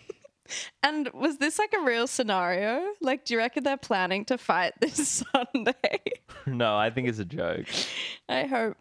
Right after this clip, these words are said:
Speaker 2: Yeah, nothing else that I can find about his dad. It's the first post of the account and the last one referring to, oh, there's just some really sad things
Speaker 1: Oh.
Speaker 2: that this guy posted. Apparently he's got, like, a, a dead little brother.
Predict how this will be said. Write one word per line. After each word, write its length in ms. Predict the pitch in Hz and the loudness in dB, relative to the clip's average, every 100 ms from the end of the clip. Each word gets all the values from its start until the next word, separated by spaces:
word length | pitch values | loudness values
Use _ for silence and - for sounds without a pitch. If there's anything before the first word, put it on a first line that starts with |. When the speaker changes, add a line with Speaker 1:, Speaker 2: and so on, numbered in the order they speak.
| - | -4
Speaker 2:
Yeah, 160 | 107 110 | -2 0
nothing 320 | 123 165 185 | 0 0 0
else 160 | 165 165 | 0 2
that 80 | 131 | 0
I 80 | 117 | 2
can 120 | 104 | -2
find 360 | - 92 120 | 0 2 2
about 180 | 101 90 | 2 0
his 140 | 90 - | 0 0
dad. 260 | 90 101 | 2 2
It's 140 | 107 - | 2 0
the 60 | |
first 340 | 117 - 127 - | 0 2 0 2
post 260 | 120 113 | 0 0
of 120 | 113 104 | -2 2
the 120 | 104 | 0
account 380 | 95 107 98 98 | 2 0 0 0
and 100 | 95 | 0
the 60 | |
last 300 | 92 92 - | 2 2 0
one 140 | 98 92 | -2 -2
referring 480 | 87 95 92 92 | -2 0 0 -2
to, 200 | 92 95 - _ _ _ _ _ _ _ _ _ _ | -2 -4 -4 _ _ _ _ _ _ _ _ _ _
oh, 380 | 117 110 90 95 | -2 0 0 -4
there's 140 | 110 107 | -8 -10
just 260 | 113 - | -12 -12
some 220 | - 107 92 | -8 -4 0
really 260 | 95 98 | 0 0
sad 440 | 92 - 90 92 - | -2 -6 -4 -4 -4
things 680 | 90 85 90 95 - - - | -8 -6 -8 -12 -14 -16 -10
Speaker 1:
Oh. 340 | 277 277 226 - | -6 -4 -4 -4
Speaker 2:
that 120 | - | -4
this 120 | - | -6
guy 120 | - - | -6 -6
posted. 460 | - - - - | -4 -6 -6 -10
Apparently 380 | - - - 92 | -10 -8 -8 -8
he's 120 | - | -10
got, 120 | - 78 | -8 -6
like, 200 | 92 - | -6 -6
a, 80 | - | -8
a 120 | 85 | -10
dead 300 | 95 85 87 | -10 -10 -8
little 220 | 90 92 | -10 -10
brother. 400 | - - - - | -10 -10 -10 -14